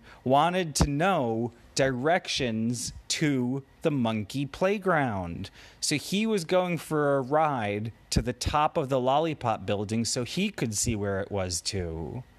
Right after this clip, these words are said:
Well, Sparkles the unicorn said hello to Emily and also to Mickey and Molly Monkey. They rode to the top of the Lollipop building in the very fun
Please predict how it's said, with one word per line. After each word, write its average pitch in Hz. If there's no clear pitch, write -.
Well, 113
Sparkles 226
the 226
unicorn 143
said 185
hello 160
to -
Emily 101
and 117
also 127
to 127
Mickey 123
and 139
Molly 113
Monkey. 95
They 139
rode 214
to 214
the 180
top -
of 165
the 151
Lollipop 165
building 104
in 127
the 120
very 151
fun 160